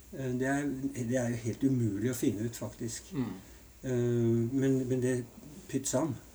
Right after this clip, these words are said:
Speaker 1: Men det betyr også at de har en læringseffekt på at å gå til deg, da pleier det å hjelpe. Og det har jeg lært, og da kommer det en forventningseffekt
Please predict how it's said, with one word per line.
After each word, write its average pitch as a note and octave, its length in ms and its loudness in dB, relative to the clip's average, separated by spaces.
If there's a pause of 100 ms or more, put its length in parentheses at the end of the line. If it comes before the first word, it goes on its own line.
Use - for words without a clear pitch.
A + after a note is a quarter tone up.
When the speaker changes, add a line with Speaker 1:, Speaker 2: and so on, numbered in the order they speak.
(480)
Speaker 1:
Men C#3+ 220 6
det B2+ 120 8
betyr C3+ 380 6
også B2 300 2
at C#3 80 -4
de C3 80 4
har B2+ 160 2
en C#3 80 6
læringseffekt B2 840 0
på C3 140 0
at C3+ 160 -8
å C3+ 80 -2
gå A2+ 260 0
til A#2 140 0
deg, F3 220 0 (720)
da A#2+ 420 2 (420)
pleier A#2+ 280 0
det - 20 2
å A#2 80 6
hjelpe. A#2+ 300 -2 (600)
Og A#2 140 -4
det A#2 100 2
har B2 140 0
jeg A#2 80 0
lært, G#2 320 -6
og B2 80 -4
da A#2+ 80 0 (100)
kommer A2+ 240 0
det A2+ 60 4
en A2 80 -4
forventningseffekt A2 960 -4